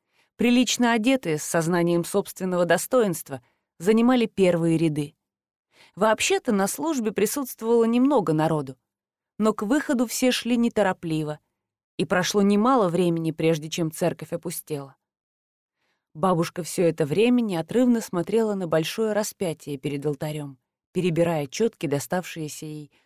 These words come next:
в наследство от матери. Я представляла, как вырываю чётки у неё из рук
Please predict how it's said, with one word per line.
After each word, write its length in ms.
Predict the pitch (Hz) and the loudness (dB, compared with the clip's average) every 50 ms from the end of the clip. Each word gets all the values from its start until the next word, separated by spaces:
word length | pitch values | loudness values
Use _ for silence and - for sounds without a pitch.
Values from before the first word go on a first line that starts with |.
| _ _ | _ _
в 100 | - 156 | -8 -4
наследство 600 | 170 160 151 - 147 147 139 - - - - 151 | -2 -2 -2 -4 -8 -10 -10 -12 -16 -12 -10 -10
от 120 | 151 156 _ | -12 -10 _
матери. 420 | 143 131 123 _ - 131 - _ _ _ _ _ _ _ _ _ _ _ _ _ _ _ _ _ - | -16 -16 -16 _ -20 -20 -20 _ _ _ _ _ _ _ _ _ _ _ _ _ _ _ _ _ -4
Я 160 | 208 254 - | -2 -2 -2
представляла, 720 | - - 180 175 - - 208 190 175 196 233 233 208 190 | -2 -4 -8 -8 -4 -2 0 0 2 2 2 4 2 2
как 220 | 165 - 175 - - | 0 -4 -8 -8 -10
вырываю 580 | 139 127 170 208 220 233 220 220 185 156 151 151 | -6 0 4 4 4 6 4 4 4 2 2 -2
чётки 400 | - - 202 170 - - - 160 | -2 0 0 0 0 -4 -6 -4
у 80 | 151 | -4
неё 260 | 151 156 151 151 147 | -2 0 0 0 0
из 140 | 151 160 165 | 0 0 2
рук 280 | 220 285 302 269 - | 2 2 2 0 -4